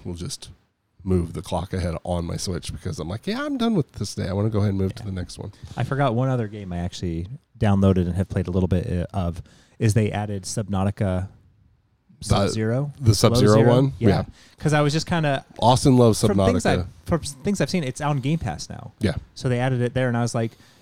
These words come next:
Speaker 2: a-, and from what I heard, this one has a little bit more of a story. It's not
Speaker 1: Mm-hmm.
Speaker 2: just a, like, "Hey, build the environment around you and survive."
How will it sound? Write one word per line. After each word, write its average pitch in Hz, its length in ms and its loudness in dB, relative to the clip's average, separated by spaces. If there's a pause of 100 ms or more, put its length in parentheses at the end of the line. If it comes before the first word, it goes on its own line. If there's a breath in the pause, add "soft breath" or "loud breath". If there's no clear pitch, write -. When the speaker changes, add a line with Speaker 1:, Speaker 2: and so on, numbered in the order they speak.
(140 soft breath)
Speaker 2:
a-, 156 140 -8
and 151 300 4
from 156 140 -4
what 151 100 0
I 139 100 0
heard, 135 200 -2
this 127 160 -4
one 151 80 -4
has 135 160 -4
a 131 60 -4
little 123 160 -2
bit 135 120 -4
more 131 160 0
of 113 80 -2
a 107 60 -2
story. 104 560 -4
It's - 160 -10
not 107 140 -6
Speaker 1:
Mm-hmm. 101 100 4
Speaker 2:
just 107 200 0
a, 107 60 -4
like, 95 220 -6
"Hey, 165 160 0
build 139 320 2
the 131 140 4
environment 113 420 4
around 104 300 -2
you 101 100 0
and 95 100 -4
survive." 101 540 -10